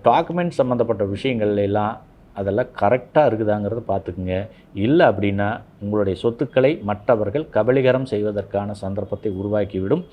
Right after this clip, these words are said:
இதெல்லாம் நாம் சொல்லக்கூடிய கருத்துக்கள் யாவுமே உங்களுடைய சுய ஜாதகத்துக்கு பொருந்தி இருந்தால் மிக நன்மையை தரும்.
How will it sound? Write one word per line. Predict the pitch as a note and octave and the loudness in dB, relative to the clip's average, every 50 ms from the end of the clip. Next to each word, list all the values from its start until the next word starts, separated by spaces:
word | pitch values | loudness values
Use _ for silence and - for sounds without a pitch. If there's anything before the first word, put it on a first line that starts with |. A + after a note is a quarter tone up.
| - _ _ _ _ | -20 _ _ _ _
இதெல்லாம் | - A2 A2 A2 A2 G#2+ G#2+ A2+ B2+ C#3+ D#3+ F#3 - - - - - - | -2 0 4 4 4 4 4 2 2 0 0 -4 -10 -18 -20 -20 -20 -14
நாம் | - G#2+ G2+ | -10 -10 -8
சொல்லக்கூடிய | G2 - G#2+ A2+ C3 A#2+ - B2 A2+ G#2+ G2+ - | -4 -4 -2 0 -2 -2 -2 -2 0 0 -2 0
கருத்துக்கள் | - A2+ A#2+ C3+ C#3 C#3 - D3+ C#3 C3+ A#2 | 2 2 4 4 2 0 0 2 2 4 4
யாவுமே | G#2+ G#2 G#2+ G#2+ G#2 G#2+ B2 C#3 - | 4 4 4 2 2 0 -2 -4 -6
உங்களுடைய | A2+ G#2+ G#2 G#2+ G#2 G2+ G#2 G2+ G2 | -6 -4 -4 -2 -2 -2 -2 -4 -4
சுய | - - A#2+ C#3 D3+ D#3 | -4 0 4 6 8 8
ஜாதகத்துக்கு | D#3 C3 B2+ B2 B2 A#2+ A#2+ A#2+ A#2 A#2 - B2+ B2 - B2+ - - | 8 8 6 6 8 6 4 2 2 0 -2 -4 -2 -2 -6 -4 -2
பொருந்தி | G2+ G#2 A2+ A2 A2+ A2 G2+ | -2 -2 0 0 -2 -2 -2
இருந்தால் | G2 G2 G#2 G2+ - - - B2 D3+ D#3 D3+ D3+ - - - - - | -2 -2 -4 -6 -4 2 6 8 8 8 6 2 -8 -20 -20 -14 -8
மிக | G#2 G2+ G2+ - B2+ A#2 | -6 -6 0 0 0 0
நன்மையை | G2+ G2 G2 G#2 G#2+ A2 A2+ A2 G2 | 0 -2 -2 -2 -2 0 0 -2 0
தரும். | - F#2+ F#2 F#2 F#2+ G2 G2+ | 0 0 0 2 0 -2 -6